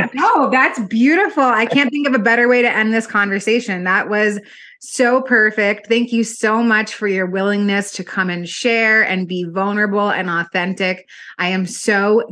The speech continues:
Speaker 2: gassed up from this whole conversation this morning. I can't wait to see what the rest of the day holds for me. Thank
Speaker 1: Mm.
Speaker 2: you so, so much. And we'll have links on how people can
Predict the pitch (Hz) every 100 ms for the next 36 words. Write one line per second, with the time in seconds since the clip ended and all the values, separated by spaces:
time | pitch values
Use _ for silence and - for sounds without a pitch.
0 | 175 180 175 196 - 202 175 175 - 185
1 | 185 190 - 214 196 202 220 208 226 247
2 | 240 247 254 233 240 240 226 220 220 214
3 | 226 202 170 196 202 233 254 226 226 220
4 | 220 226 226 233 220 202 208 202 208 190
5 | 185 208 190 190 185 - - - - 202
6 | 214 - 233 233 - _ - 208 208 202
7 | 214 202 196 185 185 - - 180 185 180
8 | 185 190 196 180 180 185 202 - 185 185
9 | - 180 196 185 180 180 175